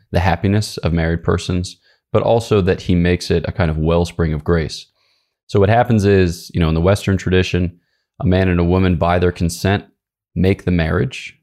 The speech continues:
In the context of the Catholic Church, it's done in the presence of the minister and two witnesses. But by their consent, they become to each other a sign of sanctity.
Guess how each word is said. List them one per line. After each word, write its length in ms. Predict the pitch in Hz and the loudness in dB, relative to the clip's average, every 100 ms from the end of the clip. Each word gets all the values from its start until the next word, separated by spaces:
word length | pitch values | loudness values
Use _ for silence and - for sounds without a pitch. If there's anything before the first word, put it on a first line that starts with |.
| - | -10
In 100 | 82 | -6
the 80 | 78 | -4
context 460 | - 82 80 85 95 | -2 -2 -2 -2 -2
of 60 | |
the 60 | - | -4
Catholic 340 | 82 80 85 | -2 -4 -6
Church, 300 | - 131 - | -2 -2 -2
it's 140 | 87 - | -8 -2
done 220 | 87 85 | 0 0
in 60 | |
the 60 | 82 | -2
presence 440 | - 90 85 85 | -2 -2 -2 -6
of 480 | - 85 80 78 - | -4 -2 -2 -4 -6
the 80 | - | -4
minister 580 | 82 92 92 - 87 85 | 0 0 0 -2 -2 -2
and 100 | 78 | -4
two 200 | - 82 | -4 -2
witnesses. 680 | 92 - 110 110 110 101 - _ _ _ _ - | -2 -2 -4 -2 -4 -6 -16 _ _ _ _ -2
But 180 | 107 92 | -2 0
by 220 | 98 110 | 0 2
their 140 | 107 | 0
consent, 480 | - 87 - 92 85 | 0 -4 -2 -2 0
they 80 | 85 | 0
become 400 | 85 - 107 104 | -2 -2 0 0
to 240 | - 107 | 0 0
each 180 | 95 - | 0 0
other 400 | 95 82 85 101 - | 0 0 -4 -6 -6
a 140 | 90 | -6
sign 500 | - - 85 85 82 | -4 -4 -2 -2 -4
of 340 | - 87 76 - | -2 -4 -4 -8
sanctity. 640 | - 85 78 - - - | -6 -4 -4 -6 -10 -12